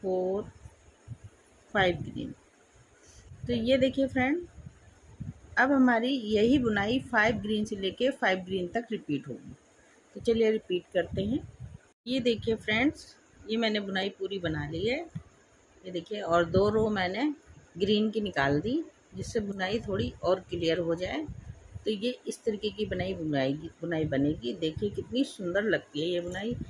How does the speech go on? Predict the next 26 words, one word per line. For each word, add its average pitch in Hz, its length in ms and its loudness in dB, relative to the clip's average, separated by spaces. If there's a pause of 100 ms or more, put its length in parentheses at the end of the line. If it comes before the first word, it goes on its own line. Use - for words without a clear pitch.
(380)
आप 202 200 4
इसको 226 280 -4
कहीं 208 300 0
भी 233 160 -2
बॉर्डर 175 320 4
पर 180 140 2
डाल 147 260 4
सकते 151 360 -8
हैं, 226 220 -2 (540)
नीचे 185 380 2
स्वेटर 170 380 0
पे 208 180 -2
बॉर्डर 165 320 4
बना 156 260 4
के 226 240 2
नीचे 208 300 2
नीचे 180 240 -2
डाल 160 240 2
सकते - 360 -6
हैं 208 220 -4 (100)
और 185 200 -4
ये 196 140 4
बहुत 190 320 -2
सुंदर 143 320 0
लगती 127 420 -6
है। 156 160 -8